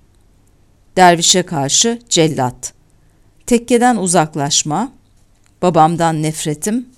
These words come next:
Bir Kurt Yavrusu. Evet Samuel, şu karşıki köy Suluca Karahöyük'tür. Var orada Hacı Bektaş'ı bul.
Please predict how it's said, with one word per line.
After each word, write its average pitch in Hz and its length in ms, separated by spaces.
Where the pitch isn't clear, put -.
Bir 254 200
Kurt - 340
Yavrusu. - 600
Evet 294 300
Samuel, 165 500
şu 339 300
karşıki - 640
köy 208 320
Suluca 214 560
Karahöyük'tür. 139 1000
Var 220 160
orada 180 500
Hacı 185 240
Bektaş'ı 151 560
bul. - 140